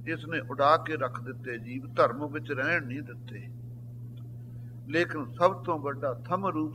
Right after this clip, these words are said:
ਸਾਧ ਸੰਗਤ ਜੀ ਗੁਰੂ ਕਾ ਪੰਥ ਹੈ, ਗੁਰੂ ਕੀ ਬਾਣੀ ਹੈ। ਇਹਦੇ ਆਸਰੇ ਸਾਧ ਸੰਗਤ ਜੀ ਆਪਾਂ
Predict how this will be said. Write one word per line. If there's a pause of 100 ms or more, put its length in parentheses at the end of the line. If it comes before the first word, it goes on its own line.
ਸਾਧ
ਸੰਗਤ
ਜੀ
ਗੁਰੂ
ਕਾ
ਪੰਥ (100)
ਹੈ, (1900)
ਗੁਰੂ
ਕੀ
ਬਾਣੀ
ਹੈ। (1400)
ਇਹਦੇ
ਆਸਰੇ
ਸਾਧ
ਸੰਗਤ
ਜੀ
ਆਪਾਂ